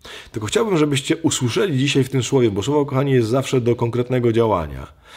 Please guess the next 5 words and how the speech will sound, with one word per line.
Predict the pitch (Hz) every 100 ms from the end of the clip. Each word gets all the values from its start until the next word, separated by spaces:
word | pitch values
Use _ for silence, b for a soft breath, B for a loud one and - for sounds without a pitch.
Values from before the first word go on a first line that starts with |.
| B B B
żebyście | 101 110 139
usłyszeli | 131 139 131 165 143
bardzo | 127 151 131 131
proste | - - 123 - 104
wezwanie. | 95 85 85 69 67